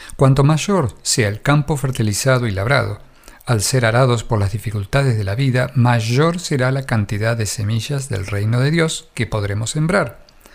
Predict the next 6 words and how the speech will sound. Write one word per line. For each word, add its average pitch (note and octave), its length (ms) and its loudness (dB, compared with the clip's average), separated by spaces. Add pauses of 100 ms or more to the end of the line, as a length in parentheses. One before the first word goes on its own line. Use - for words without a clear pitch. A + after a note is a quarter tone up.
(300)
produciendo A2+ 640 2
una G#2 180 0
mayor G2 340 2
cosecha D3+ 520 -2 (400)
y B2+ 100 4
dando A#2 400 0